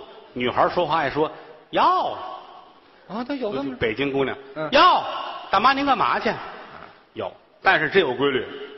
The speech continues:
Speaker 2: 这有什么规律？
Speaker 1: “哟”字儿放在前边儿。
Speaker 2: 啊，先“哟”。
Speaker 1: 搁到后边儿就完了。
Speaker 2: 不行吗？
Speaker 1: “大妈干嘛去？”“哟。”
Speaker 2: 嚯，踩脚了是怎么着？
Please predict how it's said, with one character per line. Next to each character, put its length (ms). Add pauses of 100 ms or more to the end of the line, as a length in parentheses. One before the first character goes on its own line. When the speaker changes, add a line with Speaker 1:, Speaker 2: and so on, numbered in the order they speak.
Speaker 2:
这 260
有 140
什 140
么 80
规 220
律？ 180 (160)
Speaker 1:
“哟” 180
字 80
儿 120
放 180
在 80
前 260
边 80
儿。 60 (720)
Speaker 2:
啊， 120
先 320
“哟”。 100 (240)
Speaker 1:
搁 140
到 80
后 140
边 100
儿 40
就 60
完 160
了。 100 (440)
Speaker 2:
不 100
行 160
吗？ 180 (140)
Speaker 1:
“大 80
妈 140
干 100
嘛 180
去 100 (220)
？”“哟。” 60 (600)
Speaker 2:
嚯， 420 (1200)
踩 160
脚 260 (140)
了 100
是 160
怎 120
么 40 (120)
着？ 60